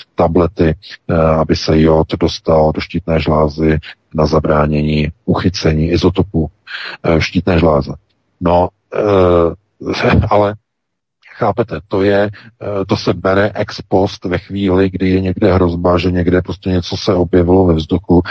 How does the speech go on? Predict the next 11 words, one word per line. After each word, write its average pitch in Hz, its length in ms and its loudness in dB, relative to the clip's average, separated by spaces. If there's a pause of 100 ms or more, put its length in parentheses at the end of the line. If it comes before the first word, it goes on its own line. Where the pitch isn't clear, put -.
(160)
a 82 100 -2
tak - 200 -4
si - 120 -2
to 90 140 2
vezmete. 82 500 0
Eh, 87 960 0
zaplavovat 90 720 2
si - 420 -2
štítnou 92 400 -4
žlázu 87 640 2
jódem 87 600 2